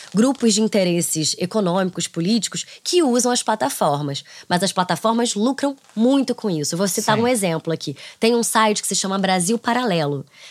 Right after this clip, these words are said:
Speaker 1: que é uma
Speaker 2: Aham.
Speaker 1: plataforma de vídeo,
Speaker 2: Tô ligada.
Speaker 1: de, enfim, de uma série de
Speaker 2: Terror
Speaker 1: produtos
Speaker 2: e
Speaker 1: de
Speaker 2: Pânico.
Speaker 1: comunicação, Terror e Pânico. Durante as eleições, só durante as eleições, durante três meses das eleições, eles impulsionaram conteúdo, eles, eles impulsionaram dois milhões de reais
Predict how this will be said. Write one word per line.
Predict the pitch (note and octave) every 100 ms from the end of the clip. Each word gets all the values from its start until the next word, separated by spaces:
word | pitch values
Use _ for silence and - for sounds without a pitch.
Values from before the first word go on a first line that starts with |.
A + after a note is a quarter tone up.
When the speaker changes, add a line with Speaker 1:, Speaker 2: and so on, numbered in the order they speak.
| B2+ B2+
Speaker 1:
que |
é |
uma | G3 G3+
Speaker 2:
Aham. | -
Speaker 1:
plataforma | G3+ - G3 D3+ A3 A3+ G3+
de | F3+ F3
vídeo, | D3 G#3 A#3 A3 G3 E3+ F#3+
Speaker 2:
Tô | F3+
ligada. | E3 C#3 A2+ G#2+
Speaker 1:
de, | E3+ F#3 G3 E3+
enfim, | F#3+ - E3+ D3+
de | E3
uma | F#3 F#3
série | F#3 A3+ C4
de | A3+
Speaker 2:
Terror | F3 E3+
Speaker 1:
produtos | F#3 G3+
Speaker 2:
e | F#3
Speaker 1:
de |
Speaker 2:
Pânico. | G3 E3+ F#3+
Speaker 1:
comunicação, | F#3+ E3+ F#3 - F#3 A3
Terror | G3+ F3+
e | F3
Pânico. | F3+ F3 F#3+ A#3 C4+ - - - - -
Durante | F#3 C#4+ D4 C#4+
as | A#3+
eleições, | A3+ G3+ A#3 G#3+ F3 E3 -
só | A#3
durante | B3 A#3+ A3+
as | G#3+ F#3
eleições, | - G#3 G#3 - D#3 E3+
durante | F#3 F3+
três | A#3 D4+ C4
meses | G#3+ G3+
das | F#3+ F3+
eleições, | D#3+ D#3 A3+ G#3 F3+ - - - - - -
eles | A3+ A#3+ A3+ G#3
impulsionaram | G3 G#3 - G3+ F#3+ G3 G3
conteúdo, | G3+ F3+ F#3 A3 G3+ E3 F3
eles, | F#3 F3+
eles | - G3+ G#3
impulsionaram | F#3 G#3+ G3 G3+ F#3+
dois | A3 D4+ D#4+
milhões | C#4 G#3+ F#3 E3+
de | F3
reais | F3 F#3+ G3+ -